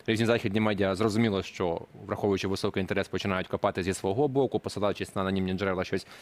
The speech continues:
іще повідомляють, щось повідомляють якось дозовано в Україні. На вашу думку, ті, хто...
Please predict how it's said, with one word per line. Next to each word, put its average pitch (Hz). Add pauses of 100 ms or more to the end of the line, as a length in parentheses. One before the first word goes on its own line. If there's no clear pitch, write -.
(160)
іще 151
повідомляють, 123
щось 101
повідомляють 95
якось 92
дозовано 95
в 90
Україні. 139 (360)
На 131
вашу 165
думку, 147 (520)
ті, 170
хто... 143